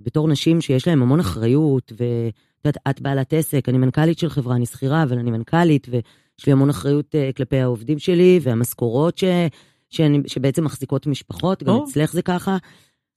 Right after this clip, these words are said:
Speaker 1: ובסוף רגע צריך רגע להיכנס לאיזה מוד ולהגיד, "דקה, רגע, באמת, אה, אני לא מצילה חיים, הכל בסדר." פרופורציה זה דבר מאוד חשוב.
Speaker 2: אני מסכימה איתך.
Speaker 1: אני
Speaker 2: אני
Speaker 1: חושבת
Speaker 2: חושבת
Speaker 1: שהתחלתי לקבל את זה שהילדים
Speaker 2: באימהות,
Speaker 1: התחילו, ברור,
Speaker 2: ברור, ברור,
Speaker 1: ברור.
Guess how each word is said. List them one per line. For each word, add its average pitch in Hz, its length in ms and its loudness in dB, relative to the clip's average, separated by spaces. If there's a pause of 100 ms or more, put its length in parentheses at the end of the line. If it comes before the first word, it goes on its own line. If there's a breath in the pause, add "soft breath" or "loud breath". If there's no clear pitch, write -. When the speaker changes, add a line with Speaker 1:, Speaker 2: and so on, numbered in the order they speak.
(100)
Speaker 1:
ובסוף 135 380 -2
רגע 220 180 -2
צריך 190 340 -8
רגע 196 140 0
להיכנס 165 360 0
לאיזה 139 240 0
מוד 165 220 0
ולהגיד, 143 340 0
"דקה, - 260 -10
רגע, 175 280 -6
באמת, 123 380 -6
אה, 165 300 -10 (460)
אני 113 120 -4
לא 127 80 0
מצילה 170 280 -4
חיים, 151 440 -6 (480)
הכל - 180 -6
בסדר." 139 640 -2 (500)
פרופורציה 165 320 -6
זה 117 120 -10
דבר 117 200 -2
מאוד 131 220 0
חשוב. 104 360 -12 (160)
Speaker 2:
אני 143 120 -2
מסכימה 127 400 -6
איתך. - 140 -6
Speaker 1:
אני 131 60 -4
Speaker 2:
אני 131 80 4
Speaker 1:
חושבת 175 220 2
Speaker 2:
חושבת 180 160 2
Speaker 1:
שהתחלתי 165 360 2
לקבל 147 340 2
את 151 60 0
זה 139 80 -2
שהילדים 127 360 0 (100)
Speaker 2:
באימהות, 160 240 4
Speaker 1:
התחילו, 143 200 4 (120)
ברור, 123 140 0
Speaker 2:
ברור, 170 340 -4
ברור, 160 340 -2
Speaker 1:
ברור. 113 100 -12